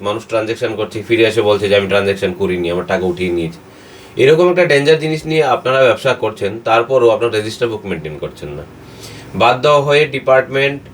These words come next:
এনপিসিআই ডিপার্টমেন্ট ব্যাংকগুলাকে ইনফর্ম করলো যে আপনারা ভিজিট করুন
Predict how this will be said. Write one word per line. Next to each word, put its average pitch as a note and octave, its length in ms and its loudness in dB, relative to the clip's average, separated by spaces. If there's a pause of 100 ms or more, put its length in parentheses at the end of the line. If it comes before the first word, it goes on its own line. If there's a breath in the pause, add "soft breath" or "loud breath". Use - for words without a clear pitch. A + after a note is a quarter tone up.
(120)
এনপিসিআই B2+ 540 0
ডিপার্টমেন্ট B2+ 680 0
ব্যাংকগুলাকে A#2+ 680 2
ইনফর্ম A2+ 360 -2
করলো A#2+ 280 2
যে A#2+ 120 2
আপনারা A2 280 0
ভিজিট F#2+ 340 -4
করুন A2+ 240 -2